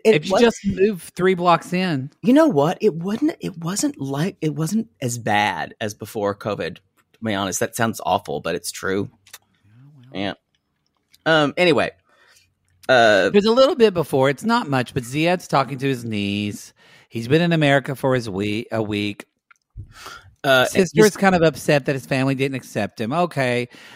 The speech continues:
Speaker 2: But then we kinda have this cute moment where Rebecca and Ziad, she got him fake tattoos, and they're, his face at first when she said, "Ziad, I got you tattoos." Did you see his face was like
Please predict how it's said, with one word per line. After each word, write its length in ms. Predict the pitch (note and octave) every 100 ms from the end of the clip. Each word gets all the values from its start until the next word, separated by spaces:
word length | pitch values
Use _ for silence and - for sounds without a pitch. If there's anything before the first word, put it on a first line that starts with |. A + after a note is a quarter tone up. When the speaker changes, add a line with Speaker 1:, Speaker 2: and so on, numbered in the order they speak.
| -
Speaker 2:
But 140 | - D#3
then 140 | A#3
we 100 | C#4+
kinda 240 | C4+ B3+
have 100 | A#3
this 200 | F3 D#3
cute 260 | - F3+ F3+
moment 340 | D3+ C#3+ C#3
where 140 | B2+ C3
Rebecca 720 | B2 A2+ C3+ C#3+ C#3+ D#3+ D#3+ C#3+
and 120 | C3+
Ziad, 720 | B2 B2+ A#2 A2 A2 A2 A2+ _ _
she 260 | - - E3
got 200 | E3 D#3+
him 160 | D#3 C3+
fake 380 | - C3 C3+
tattoos, 680 | - A2+ - C3 A2+ A2 A2+ -
and 200 | B2 A#2+
they're, 180 | B2 A#2 - -
his 320 | _ F#3 G#3+ -
face 300 | - D3+ D3+
at 160 | C3+
first 360 | - A#2+ C#3 -
when 80 | A#2
she 180 | - A#2+
said, 320 | - A#2 G#2+
"Ziad, 480 | - D#3 F#3 G3 -
I 120 | A#2
got 260 | D#3+ D#3 -
you 80 |
tattoos." 640 | C3 A2 A2 F#3+ G3+ A2+ G2
Did 220 | - A#2
you 80 | C#3+
see 180 | - F3
his 160 | C#3
face 280 | - B2 A#2+
was 120 | A#2
like 280 | G2+ F2+ E2+